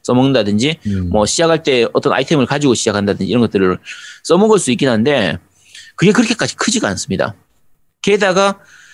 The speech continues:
Speaker 1: 그거 에테르 예를 들면 한 두 시간, 세 시간 하면 한 열 개, 열다섯 개 정도 모을 수가, 열심히 모으면 모을 수가 있는데
Speaker 2: 네.
Speaker 1: 그거 쓰는 것도 금방이에요.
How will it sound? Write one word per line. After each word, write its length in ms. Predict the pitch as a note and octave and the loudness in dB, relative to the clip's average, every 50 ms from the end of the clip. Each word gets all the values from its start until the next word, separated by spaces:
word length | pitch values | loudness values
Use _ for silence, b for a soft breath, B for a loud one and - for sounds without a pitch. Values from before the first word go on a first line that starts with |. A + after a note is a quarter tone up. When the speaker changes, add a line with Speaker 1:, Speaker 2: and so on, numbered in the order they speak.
| b b b - | b b b -10
Speaker 1:
그거 380 | - - E3+ E3+ F#3+ F#3+ F#3 - | -2 2 4 4 4 4 4 2
에테르 560 | - - - - D4 C#4 B3+ A#3 G#3+ F#3+ E3+ | 0 0 0 2 2 4 6 6 6 6 6
예를 160 | D#3+ E3 F3+ F3 | 6 4 4 2
들면 260 | F3 D#3+ D3+ C#3 C#3 | 2 2 2 0 2
한 800 | C#3 D3+ C#3 C3 C3 B2 A#2 A2 G#2 G2 F#2 F2 - F2 - - - - - | 0 0 0 0 0 2 2 2 2 2 0 -2 -6 -8 -10 -12 -16 -18 -8
두 120 | - C#3+ D3 | 0 2 2
시간, 280 | D#3 - A#3+ C4+ C4+ | 2 4 2 0 2
세 100 | B3 - | 2 0
시간 300 | E3+ D#3+ - F3+ G3 F#3 | 0 0 0 0 0 0
하면 720 | F#3 F#3 A3+ G#3+ F#3 C#3+ A2+ G#2+ G#2+ G#2 G2 F#2 F2 E2 F#2+ _ _ _ _ - | 0 0 0 0 2 2 2 2 2 2 0 -2 -4 -6 -8 _ _ _ _ -8
한 140 | - B2+ A2+ | -4 0 2
열 160 | B2 E3 F#3+ | 4 4 2
개, 580 | F3 - - G#3+ G#3 G3 F#3+ F#3 E3 C3+ - - - | 2 0 0 2 2 4 2 2 2 0 -2 0 2
열다섯 340 | A#2 A2 A2 D#3+ F3 - - | 2 2 2 0 -2 -2 -2
개 80 | C#3 | -4
정도 240 | A2 A2 A2 G#2+ A2 | -2 0 0 0 0
모을 300 | G2+ A#2 B2 D3+ F3+ D#3+ | 0 2 4 4 4 4
수가, 240 | - - A2 G#2 G#2 | 2 0 0 2 2
열심히 280 | C3+ E3 - G3 E3+ | 2 2 2 2 0
모으면 360 | C#3 C#3+ C#3+ C3+ A#2 G2 G2 G2 | 2 2 2 2 2 2 2 4
모을 160 | C3+ D#3+ D#3 | 4 4 2
수가 240 | - - - G#2+ G2 | 2 0 0 0 0
있는데 540 | F#2+ F#2 F#2+ G#2 C3+ C3 G#2 E2+ C#2 - - - | 0 0 0 0 2 2 0 0 -4 -6 -2 0
Speaker 2:
네. 100 | A2 G2+ F#2 E2+ D2+ D2 B B B | 0 2 2 0 -4 -8 B B B
Speaker 1:
그거 160 | - D3 F3 | 0 0 0
쓰는 300 | F3 - C4+ D4 D#4 D4+ | 2 2 0 0 2 2
것도 180 | C4+ G3 F#3+ - | 2 0 0 -2
금방이에요. 680 | - B2 A#2 A#2+ D3 E3 F3 D3 G#2+ E2+ C2 C2 | 0 -2 0 0 0 0 0 0 0 -2 -2 -4